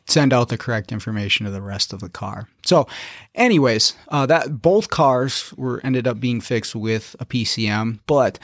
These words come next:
it wasn't exactly easy to make that call on either of them. Um, but we were able to fix 'em. All right, so let's get into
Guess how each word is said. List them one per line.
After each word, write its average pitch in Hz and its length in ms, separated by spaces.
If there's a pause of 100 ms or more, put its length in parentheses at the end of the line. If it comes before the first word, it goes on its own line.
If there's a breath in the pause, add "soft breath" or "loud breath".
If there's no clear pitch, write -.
(340 loud breath)
it 139 80
wasn't 147 260
exactly 120 520
easy 117 460
to 117 100
make 104 220
that 98 180
call 160 260
on 98 160
either 92 280
of 101 140
them. - 260 (500 loud breath)
Um, - 320
but - 180
we 131 140
were 151 200
able 131 200
to 110 60
fix - 280
'em. - 160 (800 soft breath)
All 113 80
right, - 160 (220 loud breath)
so - 280
let's 156 440
get 240 180
into 135 920